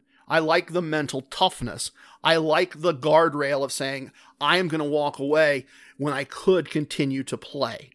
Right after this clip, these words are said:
I think that discipline is important for me.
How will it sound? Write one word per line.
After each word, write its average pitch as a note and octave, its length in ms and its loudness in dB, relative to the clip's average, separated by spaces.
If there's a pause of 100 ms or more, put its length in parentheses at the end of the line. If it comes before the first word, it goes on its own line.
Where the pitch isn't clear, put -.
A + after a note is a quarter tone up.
I D3 160 2
think D#3 280 -6
that C#3+ 240 -2
discipline C#3 440 -4
is C3 120 -8
important C3+ 640 -2 (340)
for C3+ 320 -4
me. C3+ 520 -6